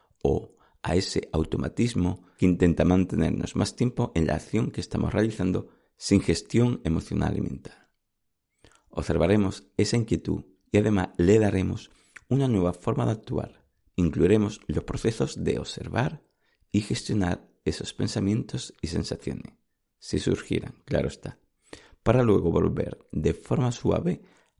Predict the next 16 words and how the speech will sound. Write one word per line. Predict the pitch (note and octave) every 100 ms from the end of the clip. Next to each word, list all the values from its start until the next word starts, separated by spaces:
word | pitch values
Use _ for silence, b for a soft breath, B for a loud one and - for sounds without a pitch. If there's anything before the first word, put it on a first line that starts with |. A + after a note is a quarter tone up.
| -
a | G2+
lo | G2
que | F#2+
estabas | - E2 F2 -
haciendo, | - - - - - _ _ _ _ _ -
a | F#2
tu | F2+ D#2
práctica | E2 G2 - A#2 -
de | F#2
atención | - E2 D#2+ E2 D#2
consciente, | D#2+ - G#2+ A2 A2 G#2 - b b -
a | F2+
tu | E2+
ejercicio | E2 D#2 - A#2 - - - _ -
de | D2+
mindfulness. | D#2 D#2 - - - - -